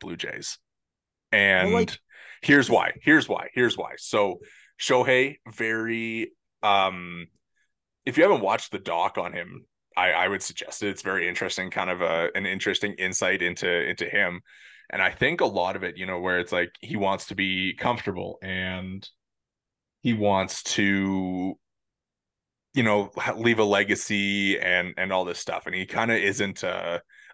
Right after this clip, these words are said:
Speaker 1: a mainstream type of guy, right? And I think if he were, like, a very, you know, if he, like, obviously he's gonna put a lot of thinking into it, but I, I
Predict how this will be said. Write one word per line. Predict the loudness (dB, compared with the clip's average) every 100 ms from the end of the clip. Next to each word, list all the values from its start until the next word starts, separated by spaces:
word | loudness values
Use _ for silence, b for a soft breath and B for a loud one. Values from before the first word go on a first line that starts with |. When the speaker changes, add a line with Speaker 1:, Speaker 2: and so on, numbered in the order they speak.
| 0
Speaker 1:
a | 0
mainstream | 2 0 0 0 -4 -6 -8 -4
type | -2 -2
of | -2
guy, | -2 -2 -6 -8
right? | -2 2 0 -2 b b b b _
And | 0 2 0 -2 -8 -8 0
I | 0
think | 0 -2 -2 -2
if | 0 0 -4 _ _ _ _ _ _ _ _
he | -4 -2
were, | 0 0 0 -2
like, | -2 -4
a | -2
very, | -2 0 0 0 -2 -6 b b b _ _ _ _ _ _ _ _ _ _ -2
you | 2
know, | 2 0 -6 _ _
if | -4
he, | 0 0 0
like, | -2 2
obviously | 2 4 0
he's | 2
gonna | 0 0
put | 0
a |
lot | 0 -2
of | -4
thinking | -8 -6
into | -6 2
it, | 0 2
but | 0
I, | 0
I | 0 -6